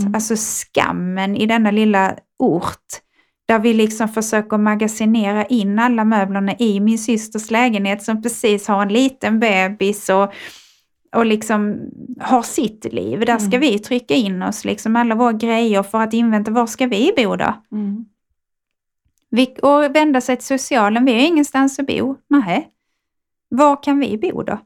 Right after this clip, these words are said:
Speaker 2: Ja, men det löste sig sen efter några dagar ju, men då fick vi ju flytta till en camping, Åhus camping, som är ett väldigt fint turistställe. Men där fick ju vi flytta in i en liten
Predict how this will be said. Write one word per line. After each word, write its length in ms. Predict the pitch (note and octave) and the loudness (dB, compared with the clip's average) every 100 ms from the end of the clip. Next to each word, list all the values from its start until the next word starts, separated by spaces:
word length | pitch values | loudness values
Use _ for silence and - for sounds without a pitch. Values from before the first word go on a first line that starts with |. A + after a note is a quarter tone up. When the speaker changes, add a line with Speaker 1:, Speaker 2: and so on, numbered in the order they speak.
| _ _ _ _ _ - | _ _ _ _ _ 2
Speaker 2:
Ja, 100 | D4 | 4
men 100 | C#4+ | 4
det 100 | B3 | 4
löste 420 | C4 D#4 - A#3 | 2 2 -4 -6
sig 180 | A3+ C#4 | -4 -4
sen 240 | C#4+ B3 | 0 0
efter 260 | A#3 A3+ A#3+ | 0 -2 -2
några 260 | A#3 A3+ | 0 0
dagar 400 | A#3 A#3+ A3+ - | 2 2 0 -2
ju, 180 | G3 G3+ | -2 -2
men 420 | A3 A#3 A#3 A3+ - A3+ | 0 2 2 0 -4 -4
då 140 | B3 A3 | -2 -2
fick 220 | A#3+ B3 | -2 0
vi 80 | C4+ | 2
ju 100 | B3 | 2
flytta 320 | - B3+ A#3+ | 0 -2 -4
till 320 | A3 G#3+ G#3 - | -4 -4 -4 -2
en 300 | A3+ A3 A3 | -2 -2 -4
camping, 840 | - G#3+ F#3 - - C4 F#3 F3 - | -6 -4 -6 -8 0 0 0 -4 -2
Åhus 480 | C4 C4 G#3 G#3+ | 0 0 0 -4
camping, 560 | - C#4 C4+ - E3 G3 | -4 0 0 -2 -6 -6
som 200 | - G#3+ | -2 0
är 80 | G#3+ | 0
ett 40 | |
väldigt 480 | G#3+ A3 G3 G3 - _ | 0 0 -2 -4 -12 _
fint 600 | - A3+ G#3+ - - - - | -4 0 0 -2 -8 -16 -2
turistställe. 1120 | A3+ A3 A3 A3 - - G3 F#3+ G3 F#3+ F#3+ - - - - - | -2 0 -2 -4 -12 -6 -2 0 0 -2 -4 -6 -20 -18 -12 -2
Men 220 | A#3 A#3+ | 2 2
där 280 | B3 G#3 G3 | 2 0 -2
fick 340 | - B3+ B3+ | -2 -4 -2
ju 100 | C#4 | 0
vi 320 | D4 D4 C#4+ - | 0 0 -2 -6
flytta 320 | C4+ C4+ - | -4 -4 -2
in 360 | A#3+ F#3+ F#3 - | -2 -2 -4 -4
i 140 | G3+ | -2
en 160 | G3+ G3+ | -2 -2
liten 520 | G3+ - G#3 G#3 G#3 | -2 -2 -4 -2 -6